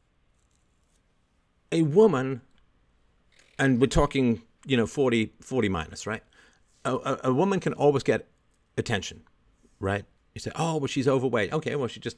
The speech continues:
finds an unattractive, low-earning or fat guy, right? So a woman can always get attention. Women have value for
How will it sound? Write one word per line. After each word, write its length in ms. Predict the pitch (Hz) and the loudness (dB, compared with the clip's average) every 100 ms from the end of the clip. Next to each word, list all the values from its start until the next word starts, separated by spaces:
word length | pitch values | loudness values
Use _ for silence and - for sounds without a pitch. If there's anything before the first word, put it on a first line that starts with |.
| _ | _
finds 280 | 110 104 98 | -4 -4 -4
an 80 | 101 | -4
unattractive, 680 | 98 - 98 92 95 85 | -4 -4 -6 -4 -6 -4
low-earning 800 | 92 98 95 - _ 95 95 95 | -2 0 -2 -6 _ -6 -4 -4
or 80 | 92 | -4
fat 240 | 123 120 - | -4 -4 -6
guy, 160 | - | -12
right? 160 | 104 117 _ _ _ _ _ _ _ _ _ _ _ _ _ _ _ _ _ _ _ _ - - _ - - - | -10 -12 _ _ _ _ _ _ _ _ _ _ _ _ _ _ _ _ _ _ _ _ -20 -20 _ -20 -20 -12
So 280 | - 156 147 | 2 6 6
a 60 | |
woman 280 | 139 175 196 | 6 2 0
can 140 | 151 127 | 0 -2
always 240 | 127 120 | -2 -2
get 300 | 110 90 - _ _ _ | 0 0 -4 _ _ _
attention. 480 | - 110 90 - 78 - _ _ _ _ _ _ - | -6 -2 -4 -6 -12 -18 _ _ _ _ _ _ -12
Women 640 | 113 113 202 156 92 127 - _ _ _ _ _ _ _ _ _ _ _ _ _ _ | -6 -2 0 0 -4 -8 -12 _ _ _ _ _ _ _ _ _ _ _ _ _ _
have 260 | - 135 117 | -4 -2 -2
value 640 | 104 143 156 123 95 98 - _ _ _ _ _ _ _ - | 0 0 0 -2 -6 -10 -18 _ _ _ _ _ _ _ -10
for 260 | - 147 | 2 2